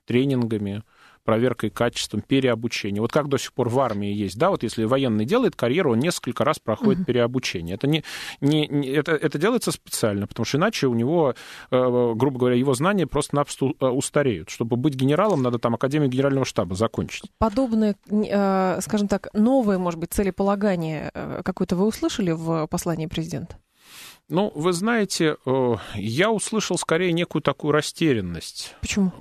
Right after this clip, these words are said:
Speaker 1: Потому что, ну, э, как-то, э, было ощущение, что, во-первых, э, э, надо предлагать какие-то новые идеи, новые изменения, а никаких изменений предлагать не хочется.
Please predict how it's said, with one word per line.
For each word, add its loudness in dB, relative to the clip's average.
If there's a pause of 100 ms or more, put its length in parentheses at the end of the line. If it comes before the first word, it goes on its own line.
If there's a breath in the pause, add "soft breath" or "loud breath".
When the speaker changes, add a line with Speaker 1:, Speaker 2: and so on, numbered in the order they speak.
(140)
Speaker 1:
Потому -2
что, -2 (520 loud breath)
ну, -2
э, 2 (560)
как-то, 0
э, 2
было 0
ощущение, 0
что, 2
во-первых, 2
э, 4 (400 loud breath)
э, 0 (140)
надо 2
предлагать 0
какие-то 0
новые 2
идеи, 2
новые 4
изменения, 2
а 2
никаких -2
изменений 2
предлагать 0
не 0
хочется. -4